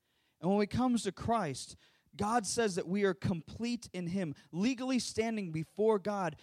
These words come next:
I am complete in Him. But it's the maturing in the relationship that changes everything.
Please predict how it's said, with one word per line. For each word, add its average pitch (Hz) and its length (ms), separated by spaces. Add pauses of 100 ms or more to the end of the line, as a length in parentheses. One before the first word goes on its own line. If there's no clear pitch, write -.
(140)
I 202 120
am 196 180
complete 220 840
in 170 160
Him. 143 560 (2250)
But 160 140
it's 170 160
the 156 120
maturing 147 640
in 127 100
the 127 80
relationship 127 800
that 117 140
changes 127 500
everything. 113 520